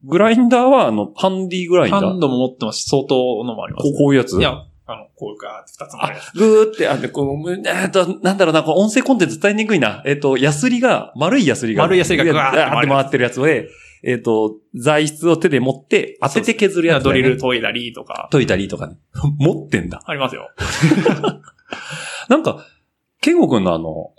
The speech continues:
Speaker 1: 部屋
Speaker 2: はいはい。
Speaker 1: って、割かし、あれだよね。加工部屋みたいな。
Speaker 2: あれただの和室ですけどね。
Speaker 1: え、あれ和室なの？
Speaker 2: あれ元普通にただの和室です。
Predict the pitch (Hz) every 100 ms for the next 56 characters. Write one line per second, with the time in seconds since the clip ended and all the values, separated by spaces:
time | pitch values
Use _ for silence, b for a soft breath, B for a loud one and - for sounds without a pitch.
0 | - 117 113 127 143 _ _ _ 143 110
1 | - _ _ - - 95 - _ _ 95
2 | 165 262 320 - 247 240 - 120 127 104
3 | 78 76 - - _ - 156 147 160 170
4 | 160 165 151 151 180 202 208 247 196 208
5 | 139 - 180 - 120 - - 147 - _
6 | b - 180 - 107 95 - - 453 -
7 | 107 - 120 110 - 143 135 104 95 104
8 | - - - -